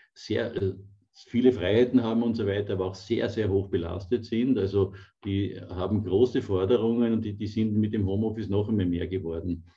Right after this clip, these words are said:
weil das Homeoffice verlangt einen Führungsstil, der so eine eiermilchlegende Wollmilchsau oder sowas im Grunde bedeutet, nämlich es soll zum Beispiel verbunden werden,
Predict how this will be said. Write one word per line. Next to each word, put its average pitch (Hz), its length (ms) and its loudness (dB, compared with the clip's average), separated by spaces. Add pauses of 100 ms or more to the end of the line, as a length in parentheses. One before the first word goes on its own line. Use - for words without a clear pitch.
(300)
weil 92 160 -4
das 101 160 -4
Homeoffice 104 500 2
verlangt 98 360 0
einen 104 160 2
Führungsstil, 107 840 0 (300)
der 101 160 4
so 101 200 2
eine 98 520 0 (320)
eiermilchlegende 101 800 0
Wollmilchsau 92 1040 -2
oder 92 220 2
sowas 98 260 2
im 98 120 2
Grunde 98 280 2
bedeutet, 98 720 0 (380)
nämlich 104 520 2
es 104 140 -4
soll 101 220 0
zum 104 160 -4
Beispiel 101 480 0
verbunden 110 560 2
werden, 104 560 4